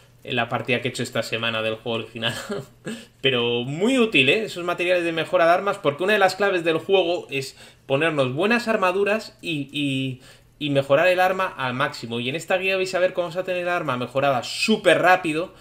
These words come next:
y entonces no vais a tener ningún problema. El problema entra en los jugadores que son nuevos en el juego,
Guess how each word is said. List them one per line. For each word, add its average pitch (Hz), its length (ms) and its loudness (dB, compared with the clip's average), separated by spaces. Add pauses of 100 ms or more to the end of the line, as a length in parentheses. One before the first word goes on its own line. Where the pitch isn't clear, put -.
(220)
y 131 80 -2
entonces 156 480 -2 (420)
no 151 140 -4
vais 180 180 2
a 180 100 -2
tener 170 220 -2
ningún 147 400 -2
problema. 117 540 -2 (360)
El 120 100 -8
problema 160 300 2
entra 190 480 0
en 135 260 -2
los 131 160 0
jugadores 160 380 2
que 170 100 -6
son 170 240 -4
nuevos 170 300 -2
en 165 100 -4
el 160 80 -2
juego, 180 480 2